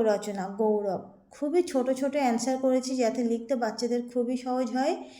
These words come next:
নেতাজি আমাদের দেশের গৌরব। খ হচ্ছে ছটফট, উত্তর হচ্ছে যন্ত্রণায় কুকুরটি ছটফট করছে। গ হচ্ছে জঙ্গল, উত্তর হচ্ছে লেখক আমাজনের জঙ্গলে হারিয়ে গিয়েছিলেন।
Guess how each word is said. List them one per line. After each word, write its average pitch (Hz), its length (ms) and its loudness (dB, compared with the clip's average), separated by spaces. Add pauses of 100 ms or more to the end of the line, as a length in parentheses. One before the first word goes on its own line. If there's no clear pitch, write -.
(220)
নেতাজি 269 520 4
আমাদের 240 420 0
দেশের 214 400 -4
গৌরব। 220 380 0 (480)
খ - 40 -20 (160)
হচ্ছে 302 300 -2
ছটফট, 220 580 -4 (420)
উত্তর 262 320 -2
হচ্ছে 285 280 -2 (120)
যন্ত্রণায় 233 640 -2
কুকুরটি 254 480 -4
ছটফট 226 460 -6 (100)
করছে। 233 360 -4 (640)
গ 233 120 -2 (180)
হচ্ছে 277 300 -6
জঙ্গল, 208 520 -4 (340)
উত্তর 240 280 -4
হচ্ছে 247 300 -4 (540)
লেখক 240 440 0 (240)
আমাজনের 262 560 0
জঙ্গলে 254 460 -2
হারিয়ে 214 340 -2
গিয়েছিলেন। 208 560 -6